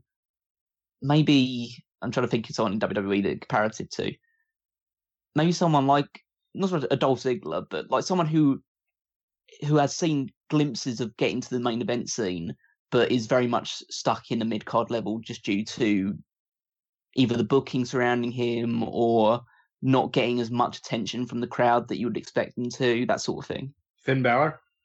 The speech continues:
Speaker 1: Potentially a Finn Balor, yeah. Uh, it's
Speaker 2: Okay.
Speaker 1: just, yeah, he's, he, I don't think he's got a great shot at this one, but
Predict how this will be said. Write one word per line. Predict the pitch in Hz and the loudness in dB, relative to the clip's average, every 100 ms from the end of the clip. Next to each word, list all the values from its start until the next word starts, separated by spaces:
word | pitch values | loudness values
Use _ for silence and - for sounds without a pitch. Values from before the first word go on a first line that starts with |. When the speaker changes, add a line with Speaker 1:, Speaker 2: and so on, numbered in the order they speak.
| _ _ _ _ - | _ _ _ _ -20
Speaker 1:
Potentially | - 165 113 101 | -2 -2 0 -2
a | |
Finn | 90 80 | -6 -4
Balor, | 67 71 | -4 -4
yeah. | 71 - - _ _ _ _ _ _ _ _ _ _ _ _ _ _ _ _ _ - | -6 -8 -12 _ _ _ _ _ _ _ _ _ _ _ _ _ _ _ _ _ -2
Uh, | 156 | 2
it's | 156 | 2
Speaker 2:
Okay. | 185 | 0
Speaker 1:
just, | 160 - _ _ | -2 -6 _ _
yeah, | - 117 | 0 0
he's, | - - - | 2 0 2
he, | 160 165 - | 0 2 2
I | 160 | 2
don't | 165 175 160 | 2 0 0
think | 165 131 | -6 -6
he's | - 131 | -6 -4
got | - - | -2 -2
a | |
great | - 123 123 | 0 2 2
shot | - 135 | 0 0
at | 123 | 0
this | 127 - | -2 -2
one, | 135 139 | 0 0
but | 135 123 117 - | 0 0 0 -2